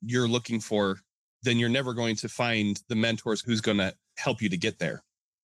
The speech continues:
But let's say that then you have found that. You do see someone who has achieved what you want. There might already be a relationship.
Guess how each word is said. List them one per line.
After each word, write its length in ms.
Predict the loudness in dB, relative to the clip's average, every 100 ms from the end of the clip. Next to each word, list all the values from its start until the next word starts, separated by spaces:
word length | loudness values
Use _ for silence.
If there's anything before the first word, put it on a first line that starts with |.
| _ _ -20 -8
But 100 | 0
let's 160 | 0 0
say 140 | 0
that 180 | 0 -2
then 220 | 0 0
you 100 | 0
have 320 | -2 -4 -4 -4
found 380 | -2 0 0
that. 200 | 0 -2
You 100 | -4
do 520 | 0 2 4 4 2 -2 -14 -20 -20 _ _ -16
see 320 | -2 0 2
someone 640 | 2 0 2 2 2 0 0
who 400 | 2 6 6 4 -2 _ _ _ _ -10
has 360 | -2 0 0
achieved 440 | -2 0 2 0 0
what 200 | -2 0
you 100 | 0
want. 520 | 2 2 2 -2 -6 -14 _ -4
There 100 | 0
might 340 | 2 0 -4 _ _ -2
already 340 | 2 4 2
be 200 | 2 0
a 60 | 2
relationship. 800 | 2 0 0 -2 -2 0 0